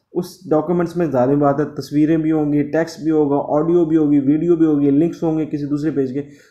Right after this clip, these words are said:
तो इस तरह की चीज़ें जो आपकी वेबसाइट पे जो पेज पड़े हैं उसे हम क्या होंगे, ये वेब, वेब पेजेस हैं। और वेबसाइट क्या होता है जी? ढेर सारे या कुछ आप कह लें कि पन्द्रह, बीस, सौ, दो सौ, तीन सौ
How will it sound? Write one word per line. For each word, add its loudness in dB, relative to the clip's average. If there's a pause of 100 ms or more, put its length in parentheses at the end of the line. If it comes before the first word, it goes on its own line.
(120)
तो -8
इस -6
तरह 2
की -2
चीज़ें 0
जो 0
आपकी 0
वेबसाइट -2
पे -2
जो -4
पेज 0
पड़े 0
हैं -4
उसे -6
हम -6
क्या -6
होंगे, -4 (320)
ये 2
वेब, 0 (200)
वेब 0 (140)
पेजेस 0
हैं। -10 (260)
और -4
वेबसाइट 0
क्या -2
होता -2
है 0
जी? -4 (520)
ढेर 2
सारे 0
या 0
कुछ -8
आप 0
कह 0
लें 0
कि -2
पन्द्रह, 0
बीस, -2
सौ, 0
दो 2
सौ, -2
तीन -2
सौ -4